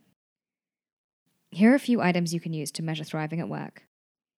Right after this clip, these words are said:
These are validated across five samples from young adults to executives and students from a range of industries as well as blue-collar workers.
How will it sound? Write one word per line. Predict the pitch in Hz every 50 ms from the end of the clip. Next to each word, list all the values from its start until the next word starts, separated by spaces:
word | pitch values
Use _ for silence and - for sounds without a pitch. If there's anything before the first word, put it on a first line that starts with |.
| _ _ _ _ _
These | 202 202 202
are | 233
validated | 202 196 185 185 185 170 156 160 - - 160
across | 156 - 170 160 -
five | - - 175 175 196 190
samples | - 196 175 170 165 - 165 165
from | - - 170 165
young | 165 165 180
adults | 170 156 151 151 151 - -
to | - 190
executives | 185 170 160 - - - - 160 165 -
and | 196 185
students | - - 151 147 113 - - - - - - _ _ _ _ _ _ _ _ _ _ _ _ _
from | - 196
a | 180 175
range | 180 185 190 190
of | 202 175
industries | 165 160 156 - - 170 160 160 156
as | 165 - 160 -
well | 160 160 160
as | 160 160
blue-collar | 160 - 175 175 175 180 - 170 156 147
workers. | 147 143 135 - - - - - - - -